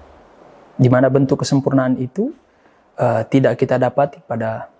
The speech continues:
eh, ajaran-ajaran yang lain. Nah, yaitu, eh, Islam mengajarkan kita, eh, bagaimana, eh, memperhatikan atau berpenampilan yang baik, termasuk menutup aurat. Bahkan ketika, eh,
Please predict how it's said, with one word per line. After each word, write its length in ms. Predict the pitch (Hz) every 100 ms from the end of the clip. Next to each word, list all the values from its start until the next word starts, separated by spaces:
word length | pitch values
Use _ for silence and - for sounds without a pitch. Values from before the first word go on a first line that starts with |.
| -
eh, 320 | 117 113 113
ajaran-ajaran 720 | 113 120 120 120 131 131 139
yang 160 | 143 147
lain. 320 | 165 139 127 _ - - - - - _ _ - 143
Nah, 320 | - - - _
yaitu, 640 | 135 117 117 139 143 143 165 - _ _
eh, 540 | - 117 104 98 - -
Islam 800 | - 127 - 127 135 143 147 160
mengajarkan 720 | 135 117 117 117 120 123 117 120
kita, 560 | 113 139 143 165 170 _ _ _ -
eh, 80 | 120
bagaimana, 800 | 113 110 110 113 117 117 117 - _ _ _
eh, 260 | 127 110 107
memperhatikan 800 | 117 117 113 117 - 123 131 120
atau 160 | 113 113
berpenampilan 720 | 113 - 117 113 113 117 113
yang 240 | 113 110 117
baik, 400 | 123 131 131 - _ -
termasuk 560 | 107 110 110 139 135 -
menutup 560 | 120 120 - 131 -
aurat. 400 | 117 117 123 104 _ _ _ _ _ _ _ _ _ _ _ - - - - - -
Bahkan 240 | 113 123
ketika, 640 | 120 117 123 120 117 117 123
eh, 260 | 120 110